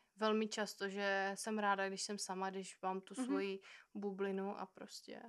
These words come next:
Speaker 1: pro mě je to fakt jako, nevím, jestli to třeba máš stejně, nebo jestli to máš
Speaker 2: Dost,
Speaker 1: nějak
Speaker 2: dost podobně. Ty to vlastně vystihla dost jako podobně, stejně jak to cítím já, že prostě, jak ty říkáš, vezmeš sama sebe na rande, jedeš si prostě někam do wellness,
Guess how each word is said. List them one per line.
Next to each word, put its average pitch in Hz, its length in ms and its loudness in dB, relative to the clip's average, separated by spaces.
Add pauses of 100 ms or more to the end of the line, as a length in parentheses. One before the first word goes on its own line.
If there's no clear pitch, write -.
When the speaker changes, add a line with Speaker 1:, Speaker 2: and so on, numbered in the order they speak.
(240)
Speaker 1:
pro 214 120 -6
mě 196 180 -2
je 196 60 -4
to 196 120 -14
fakt 196 300 -12
jako, 202 480 -6 (1400)
nevím, 233 160 0
jestli 226 220 0
to 214 100 0
třeba 226 260 -2
máš 233 240 4
stejně, 202 400 -2
nebo 202 380 2
jestli 196 380 -4
to 196 120 -2
máš 196 240 0
Speaker 2:
Dost, 269 120 0
Speaker 1:
nějak 208 240 2
Speaker 2:
dost 269 180 -2 (100)
podobně. 240 380 0 (120)
Ty - 120 -4
to 262 100 6
vlastně 254 300 8
vystihla 247 540 8
dost 247 340 2
jako 254 180 0 (120)
podobně, 247 380 4
stejně 240 240 2
jak 240 100 2
to 240 100 4
cítím 247 320 -2
já, 220 260 8
že 233 120 2
prostě, 220 640 2
jak 226 120 0
ty 247 100 -2
říkáš, 226 360 -4
vezmeš 208 320 -6
sama - 180 -4
sebe 202 220 -2
na 202 100 6
rande, 214 600 8
jedeš 202 280 0
si - 80 -12
prostě - 280 -14
někam - 340 -8
do 240 100 8
wellness, 226 640 4